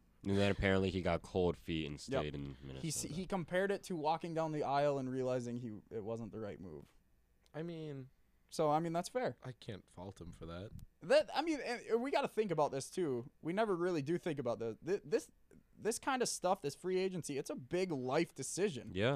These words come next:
Speaker 2: You have to move your family to a whole nother city. You have to learn a new, you have to,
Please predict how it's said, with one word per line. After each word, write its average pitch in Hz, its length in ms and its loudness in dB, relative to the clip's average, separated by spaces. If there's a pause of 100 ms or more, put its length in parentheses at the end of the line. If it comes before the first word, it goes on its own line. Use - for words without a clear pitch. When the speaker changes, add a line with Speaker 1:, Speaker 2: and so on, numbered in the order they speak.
Speaker 2:
You 202 60 -10
have - 60 -10
to 214 80 2
move 165 380 2
your 147 140 -2
family 151 520 -2
to 131 180 -4
a - 20 -6
whole 190 160 -4
nother 165 220 -4
city. 139 440 -6 (340)
You 156 80 -2
have 147 80 -6
to 151 100 0
learn 147 340 0
a 139 60 0
new, 123 120 -2
you 120 120 -4
have 156 120 -2
to, 135 120 -6